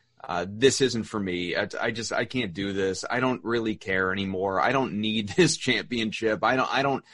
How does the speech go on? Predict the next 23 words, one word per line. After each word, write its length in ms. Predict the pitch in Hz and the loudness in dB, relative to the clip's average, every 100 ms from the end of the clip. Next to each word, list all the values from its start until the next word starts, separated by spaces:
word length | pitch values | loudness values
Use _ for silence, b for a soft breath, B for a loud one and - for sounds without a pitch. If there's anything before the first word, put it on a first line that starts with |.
| B | B
I 100 | - | 2
wanna 200 | 156 156 | 4 6
go 100 | 135 | 4
back 300 | 113 113 120 | 2 2 0
to 300 | 120 107 101 - - - | 2 2 0 -6 -20 -20
home. 540 | - - 127 120 101 87 | -8 4 4 6 2 0
I 80 | 87 | 0
wanna 220 | 120 117 | 0 0
be 160 | 120 | 0
around 240 | 113 113 113 | 2 2 2
my 140 | 107 | 0
family. 360 | 104 107 104 98 | -2 -2 -2 -2
I 60 | |
wanna 180 | 101 110 | 0 0
be 160 | 104 107 | 0 0
around 220 | 110 104 | 0 0
my 140 | 101 | -4
friends. 360 | 98 113 101 98 | -4 -2 -2 -4
It's 140 | 101 | -8
just, 240 | - 131 - | -6 -6 0
this 200 | 160 156 | 2 2
is 200 | 143 127 | -4 0
not 240 | 127 127 | 2 0